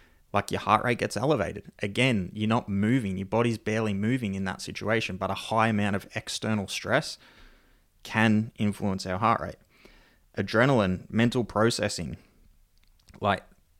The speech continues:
an example I like to use is you look at a race car driver. Um, I remember watching a video last year from Bathurst that they put out. Bathurst is a V eight supercar race that we have in Australia.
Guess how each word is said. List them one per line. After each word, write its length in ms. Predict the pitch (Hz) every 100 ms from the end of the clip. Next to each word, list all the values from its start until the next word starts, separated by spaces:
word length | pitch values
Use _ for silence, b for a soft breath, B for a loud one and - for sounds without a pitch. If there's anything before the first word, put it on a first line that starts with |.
| -
an 160 | 101 107
example 480 | 101 101 110 107 98
I 120 | 104
like 260 | 107 107 -
to 80 |
use 280 | 92 123 104
is 240 | 101 95 - 101
you 120 | 110
look 200 | 110 135
at 80 | 120
a 60 |
race 300 | 95 104 -
car 220 | - 104
driver. 420 | 92 85 - - - b b b b _ - -
Um, 360 | 98 92 90 - b b b b b b b b
I 100 | 98
remember 260 | 110 110
watching 260 | 107 101 104
a 60 | 95
video 440 | 101 104 104 101
last 480 | 92 104 107 104 -
year 300 | 107 101 95
from 300 | - 90 95
Bathurst 640 | 98 110 101 95 95 - - -
that 80 | -
they 120 | 101
put 160 | -
out. 260 | 98 95 -
Bathurst 520 | 101 - 104 98 -
is 320 | 98 92 - - b b b b b b -
a 720 | 98 95 92 92 90 90 90 -
V 200 | 107 107
eight 140 | 104 -
supercar 500 | 107 98 - 101 95
race 240 | 98 -
that 120 | -
we 60 | 98
have 180 | 98 92
in 60 |
Australia. 580 | 92 - 98 101 98